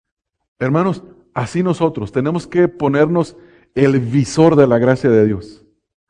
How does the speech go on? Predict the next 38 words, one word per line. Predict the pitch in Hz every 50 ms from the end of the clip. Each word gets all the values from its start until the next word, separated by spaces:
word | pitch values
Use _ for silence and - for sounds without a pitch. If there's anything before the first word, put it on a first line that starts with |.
| _ _ _ _ _ _ _ _ -
Pensar | 165 160 151 - - 180 196 208
en | 202 190 -
que | 175 156 147
Dios | 143 147 156 170 190 202
nos | 202 196 185 190
salvó | 156 143 127 123 117 143 170 202 233 226 - - - - _ _ _
por | 156 156 151 135
su | - 156 139
gracia. | 120 127 127 135 131 - 117 98 101 - _ _ _ _ _ _ _ _ _ _ _ _ _ _
Y | 196 185
que | - - 170
Dios | 160 147 160 180 196 220
nos | 233 226 196
sostiene | 139 156 143 - - 185 185 190 208 233 247 233 - - - - - _ _ -
por | - 170 202 226 220
su | 226 - 226
gracia. | 170 175 170 160 147 - 120 101 98 101 - - _ _ _ _ _ _ _ _ -
Y | 196 190 -
que | - 180 160
Dios | 143 156 175 190 208 226 214
nos | 220 220 196 -
hará | 170 151 165 190 202 -
perseverar | - 185 180 - - 160 143 147 165 185
hasta | 190 175 - 170
el | 147 127
fin | - 175 190 208 226 208 - - - - _ _ -
por | 170 190 214 240 226
su | - 247 226
gracia. | 196 196 190 175 - - 127 104 90 - - _ _ _ _ _ _ _ _ _ _
Y | - 175 175
esperemos | 170 156 - - - 160 151 156 180 214 233 240 233
por | 240 - 185 175 -
completo | - 156 147 135 110 - - 165 170 180 175 175 175
en | 160
la | 143 131
gracia | 135 139 147 143 - 147 131
de | 127 123
Dios. | 120 110 101 92 - -